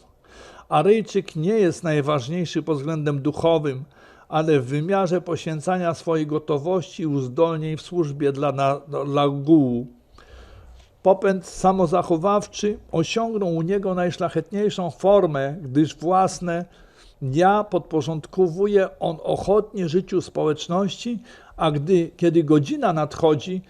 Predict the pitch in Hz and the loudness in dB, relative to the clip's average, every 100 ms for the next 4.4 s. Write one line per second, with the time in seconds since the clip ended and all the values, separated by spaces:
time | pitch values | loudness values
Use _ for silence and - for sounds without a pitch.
0 | _ _ 165 139 160 - - 175 190 175 | _ _ 0 2 -2 -4 -2 2 4 4
1 | 143 143 160 160 151 - 160 143 139 131 | 0 0 0 2 2 4 8 8 8 2
2 | 139 - _ _ - 143 214 170 - 147 | -4 -16 _ _ -14 -8 -4 -4 -4 -6
3 | 156 - 147 151 151 147 131 143 143 143 | -2 -2 -2 0 2 2 2 -2 -2 -4
4 | 135 135 131 | -4 -4 -6